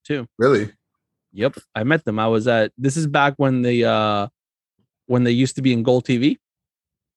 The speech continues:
Speaker 1: Um, I, I did a tour of Goal T V and I actually sat in on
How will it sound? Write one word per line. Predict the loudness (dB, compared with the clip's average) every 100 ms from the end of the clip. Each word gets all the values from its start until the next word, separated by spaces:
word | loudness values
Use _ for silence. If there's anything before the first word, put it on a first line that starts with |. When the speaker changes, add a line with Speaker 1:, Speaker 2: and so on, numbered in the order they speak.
| _ _ _ _ _ _ _ _ _ -4
Speaker 1:
Um, | -2 -2 -6 -8 -8 -10 -12 -2
I, | 0 0 -2 -2
I | -2
did | 0
a | -2
tour | -2 0 0
of | 0
Goal | 0 0
T | 0
V | 0 2 2
and | 0
I | -4
actually | -6 -6
sat | 0 2 4
in | 4 2 0 -6 _ _
on | -2 0 -2